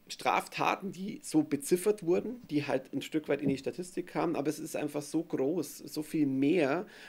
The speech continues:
was da passiert, was wir jeden Tag erleben, ja. Und es wird halt, es kommt halt nicht in die Statistik, wenn du sp-, bespuckt wirst. Es kommt halt nicht in die Statistik, wenn du gesagt hast, hey, wenn du nach Hause kommst, wart-, ich warte vor der Tür. Und es gibt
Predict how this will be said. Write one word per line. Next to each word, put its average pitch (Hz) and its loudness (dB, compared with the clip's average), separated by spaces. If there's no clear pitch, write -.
was 139 2
da 139 6
passiert, 151 2
was 131 -4
wir 156 4
jeden 143 2
Tag 139 -2
erleben, 127 0
ja. 117 0
Und 139 8
es - -2
wird 185 8
halt, 180 8
es - -4
kommt 202 8
halt 190 4
nicht 196 0
in 156 2
die 147 6
Statistik, 131 2
wenn 123 2
du 123 -2
sp-, - -12
bespuckt - -2
wirst. 113 0
Es - -6
kommt - 2
halt - 2
nicht 220 -2
in 185 4
die 170 6
Statistik, 147 0
wenn 131 0
du 131 -6
gesagt 131 2
hast, 127 0
hey, 135 4
wenn 131 2
du 131 0
nach 123 -2
Hause 135 2
kommst, 139 2
wart-, 127 4
ich - -8
warte 127 2
vor 135 0
der 123 0
Tür. 165 2
Und 139 2
es 143 0
gibt - 0